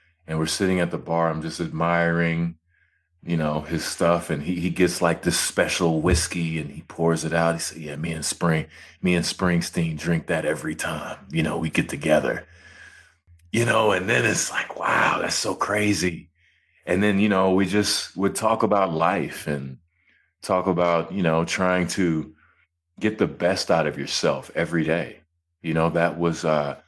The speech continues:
that was always the crux of our conversations. And sometimes we just, you know, just talk about the kids or talk about what's going on. A-, as much of a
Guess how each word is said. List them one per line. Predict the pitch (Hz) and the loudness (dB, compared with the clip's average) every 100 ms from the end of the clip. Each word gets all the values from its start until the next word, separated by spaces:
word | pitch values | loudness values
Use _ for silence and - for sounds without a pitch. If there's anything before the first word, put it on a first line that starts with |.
| _ 82 | _ -2
that | 82 | 0
was | 82 | 2
always | 87 85 85 82 | 0 2 0 -2
the | 82 | -4
crux | - 98 87 - | -2 -2 -2 -4
of | 78 | -2
our | 78 | -2
conversations. | - 85 78 73 - 82 85 78 | 0 -2 -2 -2 -2 -2 -2 0
And | 120 131 | 0 0
sometimes | 123 151 - 110 104 82 | -2 -2 -2 -2 -2 -4
we | 104 | -6
just, | 98 - - _ - _ - | -8 -8 -14 _ -20 _ -8
you | 135 | 0
know, | 104 | 0
just | 120 - | 0 0
talk | 107 | -2
about | 110 107 | 0 -2
the | 117 | -2
kids | - 101 110 82 - | 0 2 4 2 -2
or | 71 | -8
talk | - 90 92 | 0 0 2
about | 87 90 90 - - - - | 2 4 2 0 -12 -20 -4
what's | 92 92 | -2 0
going | - 92 92 85 | 0 2 4 4
on. | 90 87 69 69 | 4 2 0 -4
A-, | 82 80 | -2 0
as | 85 | -2
much | 82 92 98 - - | 0 0 0 -4 -4
of | 90 85 80 - - | 0 2 0 -4 -4
a | 85 82 78 73 | 0 2 2 -2